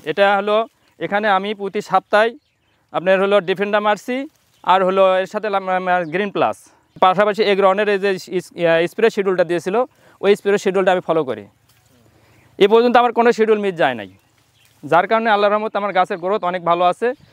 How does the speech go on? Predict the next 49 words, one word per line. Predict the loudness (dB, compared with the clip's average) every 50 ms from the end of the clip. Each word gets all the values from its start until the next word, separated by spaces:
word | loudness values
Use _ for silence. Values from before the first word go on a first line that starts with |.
| _ _ _
এবং | -4 -2 -2 -2 -2
ফলও | 0 0 2 2 2
আল্লাহর | 2 2 0 -2
রহমতে | -2 -4 -4 -4 -4
অনেক | -4 -4 -6 -6
ভালো | -6 -4 -4
আছে। | -4 -6 -8 -12 -20 -20 _ _ -20 -12 -2 0
আসলে | 2 4 4 6 6 6
আমি | 6 6
জানি | 6 4 4 4 4 4
না | 4 4 4
এগ্রনের | 4 4 4 4 4 2 2 0
যে | 0 0 0 2
কাজকর্ম | 0 0 0 -2 -2 -4 -4 -2 -2
করে, | 0 2 2 2 2
এগুলো | 2 2 2 2 2
অন্য | 0 -2 -6
কোনো | -8 -8 -8 -6
কোম্পানি | -8 -6 -4 -4 -6 -4
করে | -2 -2 -2 -2 -2
কি | -4 -4
না। | -4 -2 -4 -4 -6 _ _ _ _ _ _ _ _
আমি | -2 -2 0 0 0 0
তাদের | 2 2 2 2 0
সঙ্গে | -2 -4 -4 -4 -2 -2
কথা | 0 0 0 -2
বললে | -2 0 -2 -2 -2
যে | -2 -4 -4
কোনো | -4 -4 -4 -2
মুহূর্তে | 0 0 0 2 2 0
আমি | 0 0
সর-, | 0 -2 -2 0 0
আহ, | 0 0 0
সলিউশন | 0 0 0 0 0 0 -2 -2 -2
পাই। | -2 -2 -4 -4 -8 -18 _ -8
যদি | -4 0 2 2
আমার | 2 0 -2
কোনো | -4 -4 -6
সমস্যা | -4 -4 -4 -2 -2 0 0 0 0
হয়, | 2 2 0 0 -2 _ _ _ _ _ _ _ _ _ -4
আমি | -2 0 2
যখন | 2 2
সঙ্গে | 0 0 -2 -2 0 0
সঙ্গে | 0 0 -2
ফোন | -2 -2 -2 -2 0
দিই, | 0 -2 2
তারা | 2 2 2 2 0
সলিউশন | -2 -2 -4 -4 -4 -4 -6 -4 -2
দেয়, | -2 -2 -2